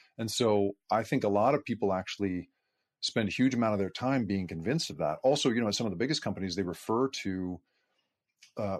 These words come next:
you know, the people in that line of work as, as scientists and as, you know, the, and the, the, the corp-, you know, they don't call it the headquarters anymore. They call it the campus, right? There's a s-, there's an academic veneer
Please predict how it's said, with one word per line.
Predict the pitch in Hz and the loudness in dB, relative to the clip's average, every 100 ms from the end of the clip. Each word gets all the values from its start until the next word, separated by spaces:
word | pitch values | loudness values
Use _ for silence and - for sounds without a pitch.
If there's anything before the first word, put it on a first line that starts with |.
| - | -6
you | 123 | -6
know, | 98 | -4
the | 87 - | -6 -6
people | 104 101 | -4 -2
in | 101 | 0
that | 98 90 | -2 -4
line | 101 | -6
of | 104 | -6
work | 101 120 123 | -4 -4 -4
as, | 117 113 - - | -4 -4 -8 -6
as | 110 110 110 104 - _ _ _ _ _ | -6 -4 -4 -6 -10 _ _ _ _ _
scientists | - - 127 202 196 - - - - - - | -4 0 4 4 2 -2 -6 -2 -4 -4 -4
and | 113 95 | -4 -2
as, | 101 117 120 123 - - _ _ _ _ _ | 0 0 0 0 -2 -6 _ _ _ _ _
you | 127 | -4
know, | 110 98 92 - - | 0 -2 -4 -10 -10
the, | 107 104 113 | -2 -2 -2
and | 104 | -4
the, | 104 110 | -6 -6
the, | 107 104 113 - | -8 -8 -10 -10
the | 113 | -10
corp-, | - 127 120 | -4 -4 -4
you | 123 | -2
know, | 104 | 0
they | 117 | -2
don't | 113 | 0
call | 139 | -2
it | 135 | 0
the | 95 | -2
headquarters | 107 - 110 87 | -2 0 -2 -2
anymore. | 92 101 | -2 -2
They | 110 | -2
call | 107 | -4
it | 110 | -4
the | |
campus, | 107 - 147 156 - - - | -4 -2 -2 -4 -8 -8 -6
right? | 113 | -4
There's | 113 107 | -2 -2
a | |
s-, | 104 - | -4 -2
there's | 117 101 | -2 -2
an | 101 | -4
academic | - 123 - 107 120 127 - | -4 -2 -2 -2 0 -2 -4
veneer | 98 107 110 131 110 76 | -6 -2 0 2 0 -2